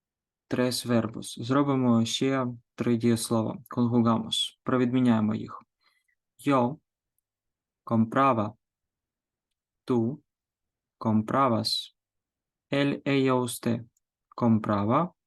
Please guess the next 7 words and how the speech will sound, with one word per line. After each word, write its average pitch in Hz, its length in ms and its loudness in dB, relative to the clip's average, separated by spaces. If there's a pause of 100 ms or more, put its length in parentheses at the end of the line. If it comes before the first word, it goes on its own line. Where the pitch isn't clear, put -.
(320)
Nosotros 120 840 -4 (800)
comprábamos. 113 1120 0 (200)
Vosotros 120 920 -2 (360)
comprabais. 113 1080 0 (560)
Ellos, 131 440 2
ellas, 123 360 0
ustedes 175 680 0